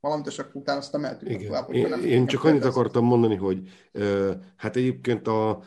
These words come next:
Speaker 2: az Imi valószínűleg a, a Palkóval németül tök jól meg fogják beszélni, hogy mi itt a feladat,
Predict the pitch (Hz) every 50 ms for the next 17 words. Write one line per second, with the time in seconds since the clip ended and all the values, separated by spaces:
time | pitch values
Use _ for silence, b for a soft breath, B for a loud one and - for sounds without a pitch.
0 | B B B - 98 104 107 104 95 107 107 127 127 117 107 98 104 110 110 104
1 | 90 95 - 101 95 95 95 95 92 92 95 95 95 92 92 92 92 95 92 92
2 | - 120 117 107 - - 113 107 95 95 95 92 92 92 92 - - _ - -
3 | _ _ _ _ _ - 113 104 104 95 90 82 92 98 87 92 101 90 95 -
4 | 90 82 85 85 85 - - 85 85 82 82 82 90 85 - - 92 85 82 80
5 | 80 78 87 92 90 85 - - 78 - 87 101 117 120 - - - - _